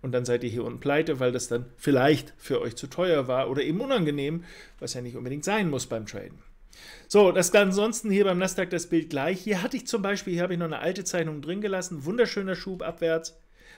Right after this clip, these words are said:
Meine Hoffnung, meine Erwartungshaltung, dass er sowas macht.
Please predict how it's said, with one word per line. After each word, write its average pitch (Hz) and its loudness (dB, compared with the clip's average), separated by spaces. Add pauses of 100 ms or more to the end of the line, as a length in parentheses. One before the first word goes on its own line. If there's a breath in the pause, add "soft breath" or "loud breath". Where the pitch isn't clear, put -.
(120 loud breath)
Meine 139 -4 (280)
Hoffnung, 254 -2
meine 127 -6
Erwartungshaltung, 202 -2
dass 151 -2
er 131 -6
sowas 180 -2
macht. 247 -6